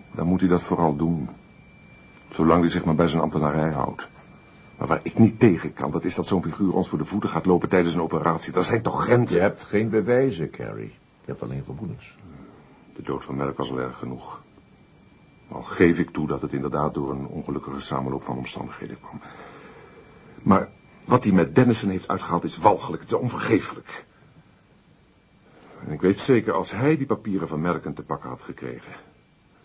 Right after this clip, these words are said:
Speaker 1: Dan zouden ze in die godverlaten geheime laboratoria van hem nu dag en nacht aan het puzzelen zijn.
Speaker 2: Zet het toch van je af, Carrie. Je hebt geen bewijs.
Speaker 1: Wat ik daarnet tegen Dennison zei,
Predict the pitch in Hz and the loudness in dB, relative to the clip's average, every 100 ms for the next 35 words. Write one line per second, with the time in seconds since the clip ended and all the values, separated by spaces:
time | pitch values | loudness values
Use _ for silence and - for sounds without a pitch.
0 | - 76 82 78 73 80 73 - 55 - | -16 -4 0 2 0 -2 -4 -4 -6 -4
1 | 80 78 76 73 76 80 76 76 - 95 | -2 0 -2 -4 -2 0 -2 -4 -4 -2
2 | 87 80 76 78 80 76 - - - - | 0 0 0 -2 -2 -4 -10 -18 -8 0
3 | 85 80 78 - 76 71 - 85 - - | 2 2 -4 -4 -4 -4 -2 -2 -2 -8
4 | - 85 - 90 - 92 - 85 82 87 | -2 -2 0 0 0 -2 0 0 2 0
5 | - 80 - - - - 80 69 71 73 | 2 2 0 -6 -12 -4 -2 0 -2 -2
6 | 69 69 80 - - - 85 78 69 85 | -4 -4 -6 -8 -14 -6 -2 -2 -2 -2
7 | 71 92 92 80 - - - - - - | 0 2 2 0 -6 -14 -14 -16 -20 -20
8 | - - - - - - - - - - | -20 -20 -20 -20 -20 -20 -20 -20 -20 -20
9 | - - - - - - - - - - | -20 -20 -20 -20 -20 -20 -20 -20 -12 -6
10 | 80 90 85 87 90 92 87 85 92 95 | 0 2 6 6 6 4 2 2 4 4
11 | 80 73 64 64 62 85 | 2 -2 -2 -2 -2 -2